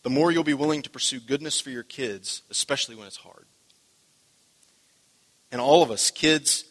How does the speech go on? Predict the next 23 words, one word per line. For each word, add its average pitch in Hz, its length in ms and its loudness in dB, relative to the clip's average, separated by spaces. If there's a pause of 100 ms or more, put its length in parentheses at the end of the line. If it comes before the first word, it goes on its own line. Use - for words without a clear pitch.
(140)
students, 147 720 -2 (200)
the 117 80 -10
more 143 340 2
you 170 160 -4
come 160 300 -4
to 143 60 -6
see 139 240 -2
Jesus' 139 500 -6
love 127 300 0
of 113 100 -14
obedience 143 720 -4
and 110 140 -20
trust - 480 -2
in 123 140 -14
his 117 240 -10
Father's 147 560 -4 (560)
goodness 143 640 0 (200)
for 135 260 -4
him, 104 220 -20 (280)
the 113 80 -12
more 143 260 0
you'll 123 180 -4
enjoy 107 600 -8